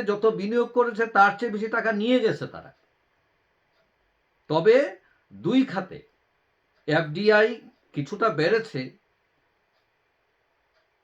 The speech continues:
কিন্তু এই সব সমস্যায় তৈরি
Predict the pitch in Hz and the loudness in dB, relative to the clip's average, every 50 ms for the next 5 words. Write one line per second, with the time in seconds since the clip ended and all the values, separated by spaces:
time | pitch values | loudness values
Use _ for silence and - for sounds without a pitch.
0 | _ _ _ _ - 180 180 196 185 180 180 175 - - - _ _ _ _ _ | _ _ _ _ -8 -6 -4 0 0 0 0 0 -4 -10 -16 _ _ _ _ _
1 | _ _ _ _ - 165 185 233 214 - - 247 247 - - - - - 180 185 | _ _ _ _ -2 -2 -2 0 -2 -4 -4 -4 -4 -4 -6 -12 -10 -8 -6 -4
2 | 247 226 - - - 135 101 92 92 - - 180 196 208 233 | -4 -4 -6 -6 -8 -8 -8 -8 -10 -8 -6 -4 -4 -2 -2